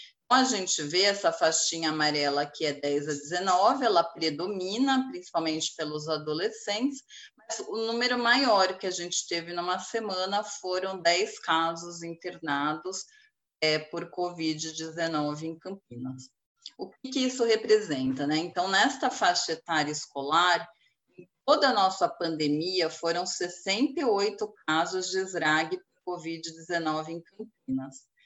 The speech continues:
É três vírgula sete por cento do total de casos do nosso município. Vocês vão ver que a diferença por faixa etária, ela é muito importante. Então, os menores de um ano, eu tive oito covids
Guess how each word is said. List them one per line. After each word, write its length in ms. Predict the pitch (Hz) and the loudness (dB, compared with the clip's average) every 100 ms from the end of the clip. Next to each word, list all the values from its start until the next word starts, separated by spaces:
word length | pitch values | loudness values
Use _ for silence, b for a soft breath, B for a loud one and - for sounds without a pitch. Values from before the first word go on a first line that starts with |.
| B B B _ - | B B B _ -20
É 60 | - _ | -20 _
três 300 | 196 240 320 | 4 6 4
vírgula 380 | 302 254 214 196 | 0 2 4 4
sete 480 | - 190 185 196 - - | 2 2 2 0 -6 -6
por 140 | 233 | -6
cento 640 | 262 - 175 156 160 196 - - | -6 -6 -2 0 -2 -6 -14 -20
do 260 | 175 - _ - | -20 -20 _ -20
total 420 | 269 _ 185 196 | -20 _ -6 -4
de 140 | 202 208 | -4 -6
casos 560 | - 160 165 175 180 | -2 2 2 -2 -8
do 80 | 180 | -8
nosso 400 | 185 165 170 185 | -4 -2 -2 -6
município. 840 | 185 208 277 - 151 135 - - - b b b _ | -4 -4 -4 -6 -8 -8 -10 -20 -20 b b b _
Vocês 200 | - 185 | 0 2
vão 240 | 190 190 190 | 2 -2 0
ver 160 | 190 190 | 0 2
que 100 | 208 | 2
a 60 | |
diferença 580 | 190 - 190 180 185 185 | 0 0 -2 -2 -2 -6
por 200 | 180 185 | -6 -8
faixa 360 | - 175 180 185 | 0 0 0 -2
etária, 300 | - 170 175 | 2 4 4
ela 140 | 180 | 4
é 80 | 180 | 2
muito 280 | 180 190 202 | -2 -6 -8
importante. 840 | 196 220 - _ - 269 269 - | -4 -4 -6 _ -10 -8 -6 -6
Então, 600 | 151 147 202 202 - 165 - B B B B _ | -6 0 2 4 2 -6 -14 B B B B _
os 160 | 180 180 | -10 2
menores 500 | 202 196 202 208 208 | 4 6 8 8 6
de 100 | 208 | 4
um 140 | 214 | 2
ano, 280 | 160 147 147 | 2 2 0
eu 40 | |
tive 360 | 151 - 160 170 | 0 -4 -2 -2
oito 520 | 156 170 226 262 277 | -2 2 2 0 -6
covids 920 | - 233 226 202 185 185 196 196 - | -4 -4 -4 -6 -6 -6 -8 -8 -14